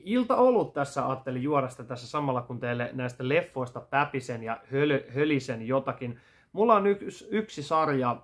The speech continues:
tai yhden sarjan tuotantokausi tänään arvostelussa noiden elokuvien seassa. Ja se on semmonen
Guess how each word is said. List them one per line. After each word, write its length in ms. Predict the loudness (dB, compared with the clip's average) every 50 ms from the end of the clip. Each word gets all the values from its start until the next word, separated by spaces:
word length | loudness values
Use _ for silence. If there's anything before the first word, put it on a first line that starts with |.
| _ -8
tai 140 | -6 -4
yhden 300 | -2 -2 0 0 -2 -2
sarjan 420 | 0 0 0 2 2 0 0 -2 -4
tuotantokausi 1160 | -2 0 2 4 4 2 0 -4 -8 -10 -10 -2 0 2 2 2 2 0 -4 -6 -8 -8 -10 _ _ -20 -20 _ _ _ _ _
tänään 420 | -4 0 2 2 2 0 0 -4 -4
arvostelussa 720 | -4 -2 -2 -2 -2 -4 -8 -8 -10 -10 -10 -10 -8 -8
noiden 340 | -6 -6 -6 -6 -8 -8 -10 _
elokuvien 640 | -4 -2 0 0 -2 -2 -6 -6 -4 -4 -4 -6
seassa. 520 | -6 -4 -2 -2 -2 -2 -4 -4 -8 -8 -8 -10 _ _ _ _ _ _ _
Ja 200 | -4 -4 -4 -4 -4
se 200 | -8 -6 -2 -2
on 100 | 0 2
semmonen 540 | 2 2 4 4 2 2 2 0 0 -4